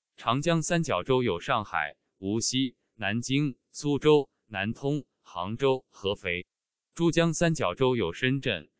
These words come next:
珠海、厦门；中西部地区有武汉、长沙、重庆、成都、天水、西安。I C设计领域，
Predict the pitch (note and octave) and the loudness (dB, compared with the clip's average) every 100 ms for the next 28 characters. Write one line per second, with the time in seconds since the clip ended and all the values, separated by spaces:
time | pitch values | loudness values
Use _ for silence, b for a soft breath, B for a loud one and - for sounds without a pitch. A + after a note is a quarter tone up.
0 | _ - D#3 - F#2+ D2+ - _ - - | _ -2 0 0 -4 -4 -8 _ -8 0
1 | B2 F2+ F2 G2 - _ - D#3+ D#3+ E3 | 0 0 -2 -4 -10 _ -2 0 0 0
2 | D3 C#3+ A#2+ B2 - D3 C3 F#2+ E2 E2+ | 0 0 0 -2 -4 -4 -2 -2 -2 -4
3 | F2 A#2+ F#2+ D#2 _ _ - F2 G#2 A2+ | -4 -2 -4 -4 _ _ -10 -8 -6 -2
4 | B2+ B2+ - _ _ - F#2+ A#2 - A#2+ | 0 0 -2 _ _ -12 -6 -6 -4 -6
5 | F2 _ _ - F#2+ F#2 A2+ C3 C3+ - | -6 _ _ -16 -10 -8 -6 -8 -8 -14
6 | _ _ D3 D3 - E2 D2 _ - - | _ _ -2 -2 -2 -6 -8 _ -16 -8
7 | A2+ G#2 A2 G#2+ _ _ _ _ - C#3+ | -4 -2 -4 -6 _ _ _ _ -2 0
8 | C#3 D#3 C#3+ C#3 D3 B2+ A#2 F#2+ F2+ G#2 | 2 2 2 4 2 4 -2 -4 -6 -6
9 | F#2+ | -6